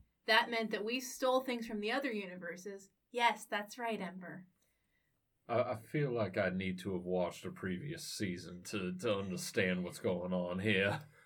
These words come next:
Speaker 1: The point is that you should avoid trying, uh, changing those universes as much as possible,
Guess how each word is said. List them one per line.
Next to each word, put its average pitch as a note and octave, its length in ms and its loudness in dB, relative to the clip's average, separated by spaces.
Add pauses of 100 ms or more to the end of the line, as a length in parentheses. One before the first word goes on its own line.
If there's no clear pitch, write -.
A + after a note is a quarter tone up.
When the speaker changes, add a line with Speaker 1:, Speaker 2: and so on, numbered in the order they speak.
(520)
Speaker 1:
The D#4 120 4
point F#4+ 400 -2
is A3+ 320 0
that G#3 400 2 (580)
you C#4 220 2
should F#4+ 180 0
avoid C4+ 400 0
trying, A#3+ 480 -2
uh, G#3+ 140 0
changing A3+ 520 -4
those F#3+ 280 -4
universes F#3+ 680 -8
as F#3+ 140 -10
much F#3+ 240 -8
as G3 120 -12
possible, G#3+ 720 -6